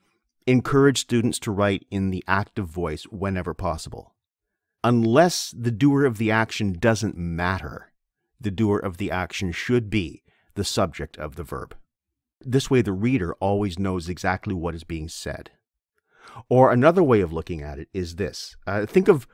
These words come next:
of listening to politicians speak, and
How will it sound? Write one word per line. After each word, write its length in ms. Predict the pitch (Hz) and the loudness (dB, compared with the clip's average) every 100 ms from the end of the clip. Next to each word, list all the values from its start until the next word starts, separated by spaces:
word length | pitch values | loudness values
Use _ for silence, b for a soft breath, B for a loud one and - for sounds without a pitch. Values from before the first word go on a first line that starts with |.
| _ | _
of 300 | 127 120 101 _ _ _ _ _ | 4 4 2 _ _ _ _ _
listening 420 | 135 147 - 147 | 2 4 6 4
to 240 | 123 123 110 | 4 2 2
politicians 920 | - 127 113 - 117 - 78 71 - - | 2 4 4 2 -4 -4 -8 -10 -12 -14
speak, 400 | - - 82 - | -12 -10 -10 -6
and 140 | 98 | -6